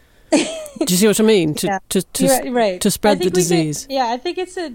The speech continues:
Speaker 1: it's a deep, dark hole to try to understand the logic behind the anti-vaccination argument, right? Who,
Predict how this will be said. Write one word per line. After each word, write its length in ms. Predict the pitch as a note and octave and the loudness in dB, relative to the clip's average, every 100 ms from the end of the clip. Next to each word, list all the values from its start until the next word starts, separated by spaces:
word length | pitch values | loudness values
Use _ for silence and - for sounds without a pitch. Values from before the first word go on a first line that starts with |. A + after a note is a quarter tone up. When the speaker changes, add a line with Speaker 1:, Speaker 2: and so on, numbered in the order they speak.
| - | -12
Speaker 1:
it's 200 | B3+ C4 | -14 -12
a 80 | A3 | -10
deep, 300 | A#3+ C4 C#4+ | -8 -8 -4
dark 240 | B3+ B3+ | -4 -4
hole 200 | A#3+ A#3+ | -8 -8
to 80 | A#3+ | -10
try 220 | - G#3 | -8 -8
to 80 | G#3 | -8
understand 480 | F#3+ G3 - F#3 F3+ | -10 -14 -12 -12 -12
the 80 | |
logic 440 | E3+ F3+ F#3 A#3 - | -10 -10 -8 -12 -10
behind 380 | F#3+ F#3+ F#3+ F#3+ | -10 -8 -8 -10
the 100 | - | -12
anti-vaccination 1120 | F3 F3 F3 F3+ F3 - E3+ F3+ - G3+ G3+ | -16 -12 -10 -10 -12 -12 -12 -10 -8 -6 -6
argument, 640 | A3 G#3+ G#3+ B3+ C4+ C4+ - _ _ - | -6 -6 -4 -2 0 -2 -6 _ _ -2
right? 160 | G#3 | -2
Who, 320 | G3+ A#3+ A#3+ | 0 0 -2